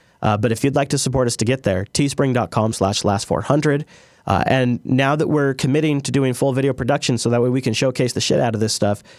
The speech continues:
we really need you guys to commit to supporting us. Uh, and it's not just this one trip. It's gonna be ongoing things, so patreon dot com slash today. Uh, and there's also some exclusive videos I'm posting there for our supporters.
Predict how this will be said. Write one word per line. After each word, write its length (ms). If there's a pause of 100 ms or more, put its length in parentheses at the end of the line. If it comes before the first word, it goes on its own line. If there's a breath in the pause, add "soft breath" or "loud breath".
(180 loud breath)
we 120
really 260
need 220
you 100
guys 280
to 100
commit 300
to 80
supporting 420
us. 260
Uh, 220
and 180
it's 160
not 180
just 220
this 140
one 160
trip. 260
It's 80
gonna 140
be 100
ongoing 400
things, 260
so 180 (260 loud breath)
patreon 400
dot 180
com 400 (320 soft breath)
slash 400
today. 540 (360 soft breath)
Uh, 280
and 140
there's 140
also 200
some 160
exclusive 380
videos 300
I'm 240 (360)
posting 340
there 180
for 300
our 120
supporters. 560